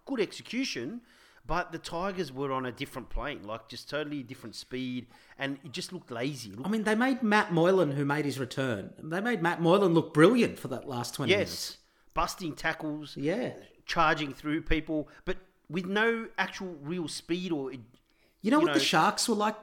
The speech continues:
Speaker 2: It was like when, for the Seinfeld fans out there, when Kramer first takes up karate and they, and he gets to be black belt, he starts beating everyone up. And then Jerry and the gang realise he's playing against, he's doing karate against seven-year-olds.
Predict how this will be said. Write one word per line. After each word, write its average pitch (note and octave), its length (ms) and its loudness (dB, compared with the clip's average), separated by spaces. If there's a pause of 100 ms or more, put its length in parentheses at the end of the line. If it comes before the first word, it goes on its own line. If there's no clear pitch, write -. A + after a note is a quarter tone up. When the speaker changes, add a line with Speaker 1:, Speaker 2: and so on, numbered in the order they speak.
(220)
Speaker 2:
It G#3 60 -4
was G3 180 0
like A#3 240 -2
when, G#3 260 -2 (420)
for - 100 -8
the C#3+ 80 -6
Seinfeld D#3+ 580 0
fans B2+ 320 -4
out A2 200 -4
there, A2+ 200 -6 (340)
when C3 140 -4
Kramer E3 380 -2
first - 340 -4
takes C3 260 -2
up - 180 -6
karate A#2 500 -2 (340)
and B2 100 -4
they, A#2 100 0 (100)
and B2+ 100 -6
he A#2+ 60 -2
gets B2 200 -6
to - 80 -8
be A#2+ 80 -2
black A2+ 320 -4
belt, A#2 220 0
he A#2+ 80 -2
starts B2 300 -2
beating B2+ 280 0
everyone A2+ 280 -2
up. A#2+ 200 -4 (380)
And C#3+ 100 -4
then C#3+ 140 0
Jerry D3 320 4
and C3+ 100 0
the B2 60 -2
gang B2 300 0
realise B2 420 0
he's A#2 160 -4
playing B2+ 320 -2
against, A2+ 480 -4
he's B2 240 -6
doing B2+ 280 -2
karate A2+ 400 0
against G#2+ 280 -4
seven-year-olds. G#2+ 640 -4